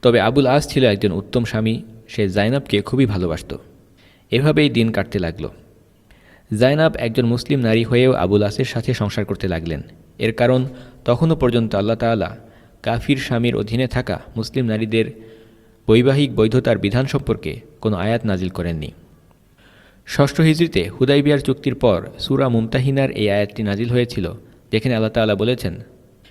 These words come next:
"লা হুন্না হিল্লুল লাহুম ওয়া লা হুম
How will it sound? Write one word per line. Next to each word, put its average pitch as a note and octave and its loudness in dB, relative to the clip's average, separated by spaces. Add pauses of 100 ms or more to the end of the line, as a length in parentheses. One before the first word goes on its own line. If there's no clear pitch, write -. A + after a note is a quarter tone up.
(140)
"লা A#2 4
হুন্না D3 2 (160)
হিল্লুল C#3 4
লাহুম A#2 0 (380)
ওয়া A2 2
লা A#2+ 4
হুম A2+ -2